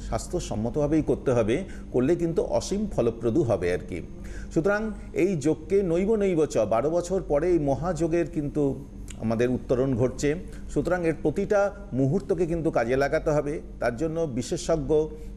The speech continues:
মানে শাস্ত্র বিশেষজ্ঞের শরণাপন্ন হওয়াটাই বাঞ্ছনীয় এবং স্বাস্থ্যসম্মতভাবেই, হ্যাঁ, জিনিসটা করতে পারলেই,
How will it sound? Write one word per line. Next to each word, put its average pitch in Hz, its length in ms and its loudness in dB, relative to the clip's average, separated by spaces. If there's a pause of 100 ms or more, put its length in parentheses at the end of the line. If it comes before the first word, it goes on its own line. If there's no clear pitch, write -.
(260)
মানে 131 260 0
শাস্ত্র 127 420 -2
বিশেষজ্ঞের 143 640 0
শরণাপন্ন 127 640 0
হওয়াটাই 123 340 0
বাঞ্ছনীয় 113 580 2 (460)
এবং 135 380 0
স্বাস্থ্যসম্মতভাবেই, 139 1120 0 (400)
হ্যাঁ, 156 240 0
জিনিসটা 123 500 0
করতে 135 300 -2
পারলেই, 123 420 2